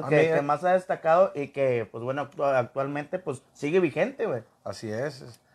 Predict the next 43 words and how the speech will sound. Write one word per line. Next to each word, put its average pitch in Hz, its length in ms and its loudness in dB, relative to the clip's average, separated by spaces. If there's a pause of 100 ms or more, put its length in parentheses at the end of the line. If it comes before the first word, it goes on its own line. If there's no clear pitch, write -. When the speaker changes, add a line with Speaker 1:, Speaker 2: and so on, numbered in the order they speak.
(260)
Speaker 1:
este, 101 680 -12
y, 90 220 -18 (460)
pues, 110 140 -12
seguimos 135 260 -8
así, 185 260 -2
nos 156 180 -4
han, 147 160 -2
han, 127 280 -2
han 131 120 -6
dicho, 127 300 -8 (440)
"¿De 123 140 -10
casualidad 135 300 -4
tú 139 80 -10
no 165 60 -8
eres 156 120 -8
hijo 165 100 -8
de 156 80 -4
Pantro?". 160 380 -8 (400)
Speaker 2:
Ajá. 110 260 -12
Speaker 1:
Traes 117 180 -8
el 127 60 -6
mismo 127 160 -6
estilo, 139 440 -6
le 131 60 -6
digo, 113 180 -6
"Pues, 101 360 -16
lo 113 160 -12
que 123 60 -12
me 117 100 -8
enseñó 110 400 -8
es 151 60 -10
lo 131 140 -12
que", 101 240 -12 (640)
y 110 60 -14
mi 113 80 -4
hermano 113 240 -2
está 143 160 -2
un 139 100 -4
poquillo, 143 460 -4
está 131 160 -8
igual 139 440 0
que 147 120 -8
yo, 165 220 -6